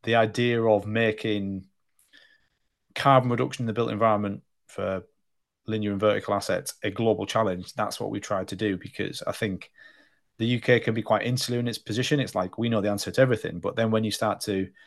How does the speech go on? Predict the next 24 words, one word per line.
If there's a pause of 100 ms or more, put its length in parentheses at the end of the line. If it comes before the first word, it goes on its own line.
(320)
look
at, (100)
um, (140)
the
mena
market
and
the
Asia
market
and
what's
being
done
over
there,
you
learn
an
amazing
amount. (460)
And
if
we